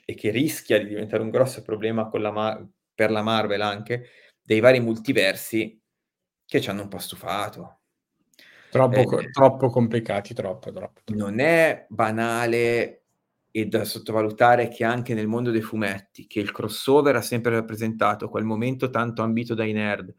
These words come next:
Speaker 1: in cui le varie testate si mettevano insieme per una saga più grossa, non può succedere anche al cinema, tra serie T V, eh, videogiochi, cioè non, non può diventare un lavoro.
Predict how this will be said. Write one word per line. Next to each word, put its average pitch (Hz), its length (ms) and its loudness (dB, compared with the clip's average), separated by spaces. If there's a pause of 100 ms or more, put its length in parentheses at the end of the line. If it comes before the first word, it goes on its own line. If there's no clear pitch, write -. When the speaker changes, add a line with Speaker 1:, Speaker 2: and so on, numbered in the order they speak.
(260)
Speaker 1:
in 117 60 -20
cui 113 140 2
le 110 80 6
varie 135 240 6
testate 117 480 0
si - 140 -10
mettevano 117 360 0
insieme 117 440 -2
per 113 120 -6
una 101 160 -8
saga 107 300 -2
più 110 100 -6
grossa, 101 600 -6 (960)
non 160 180 -2
può 143 140 6
succedere 104 400 -4
anche 107 160 -8
al 101 80 -10
cinema, 104 380 -4
tra 104 140 -14
serie 101 260 -6
T 98 140 -12
V, 110 240 0 (480)
eh, 98 220 0
videogiochi, 110 1040 2 (200)
cioè 131 140 -2
non, 123 220 -2
non 117 200 2
può 120 140 6
diventare 107 340 0
un 98 60 -4
lavoro. 95 520 -6